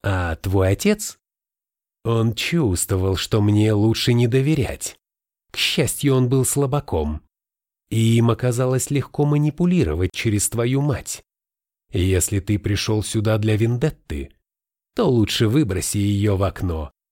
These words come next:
Наш секрет так и останется нашим.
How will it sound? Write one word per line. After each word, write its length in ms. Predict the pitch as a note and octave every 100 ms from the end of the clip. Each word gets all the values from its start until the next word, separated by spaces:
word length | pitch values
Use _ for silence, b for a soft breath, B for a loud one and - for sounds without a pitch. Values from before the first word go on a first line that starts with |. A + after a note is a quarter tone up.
| _ _ _ _
Наш 380 | G2+ A2 G#2+ -
секрет 520 | - A#2 A2+ A2+ -
так 240 | - A#2 B2+
и 40 |
останется 760 | B2+ - - F3 F#2+ E2+ - G2
нашим. 640 | G2 F#2 - G2 G2 F#2+